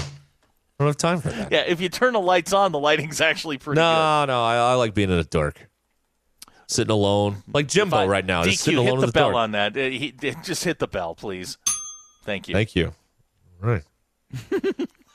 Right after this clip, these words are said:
Speaker 1: <sighs> Yeah.
Speaker 2: Oh, boy.
Speaker 1: Well, here's a, here's a sobering thought.
Speaker 2: Yeah.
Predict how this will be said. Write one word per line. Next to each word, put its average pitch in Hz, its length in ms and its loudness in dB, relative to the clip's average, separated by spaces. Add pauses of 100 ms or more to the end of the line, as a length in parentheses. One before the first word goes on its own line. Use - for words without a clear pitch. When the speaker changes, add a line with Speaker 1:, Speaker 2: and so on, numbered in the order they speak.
(100)
Speaker 1:
<sighs> - 960 -2 (460)
Yeah. 87 240 0 (440)
Speaker 2:
Oh, 151 580 2
boy. 113 380 -2 (300)
Speaker 1:
Well, 110 120 4
here's 117 240 2
a, 104 60 2
here's 120 260 0
a 87 240 0
sobering 90 560 0
thought. 95 300 -2 (260)
Speaker 2:
Yeah. 156 280 0